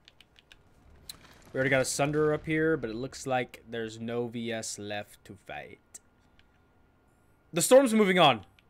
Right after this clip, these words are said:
The Storm's moving on. We can go back <laughs> down there and fight. <laughs> Oh, shit. We're losing listening posts. That's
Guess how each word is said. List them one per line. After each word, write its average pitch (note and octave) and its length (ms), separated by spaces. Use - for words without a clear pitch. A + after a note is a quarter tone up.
The G3+ 80
Storm's D4+ 400
moving C4 260
on. F#3 340
We D#3+ 100
can G#3+ 80
go A#3 100
back A#3+ 160
<laughs> - 20
down F3+ 140
there G#3+ 140
and G3 100
fight. G3 380
<laughs> - 540
Oh, C3+ 200
shit. - 320
We're A#2+ 100
losing A2 300
listening - 300
posts. - 320
That's - 340